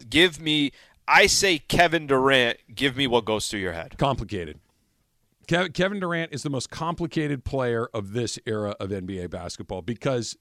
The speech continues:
Speaker 2: he is unquestionably one of the best players of the last fifteen or twenty years. He is a genre-breaking player in that he's a seven-foot guy with a handle who can shoot it.
Speaker 1: Yep.
Speaker 2: He is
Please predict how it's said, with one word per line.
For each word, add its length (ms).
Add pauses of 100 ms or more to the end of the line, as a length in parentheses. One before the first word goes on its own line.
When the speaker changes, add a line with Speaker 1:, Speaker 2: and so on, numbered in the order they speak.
(340)
Speaker 2:
he 160
is 220
unquestionably 1300 (320)
one 200
of 100
the 80
best 400
players 460
of 160
the 60
last 340
fifteen 360
or 60
twenty 300
years. 320 (460)
He 220
is 460
a 380 (320)
genre-breaking 1300
player 440
in 180
that 120
he's 180
a 100
seven-foot 640
guy 240
with 120
a 100
handle 340
who 100
can 160
shoot 360
it. 160 (360)
Speaker 1:
Yep. 220 (280)
Speaker 2:
He 380
is 260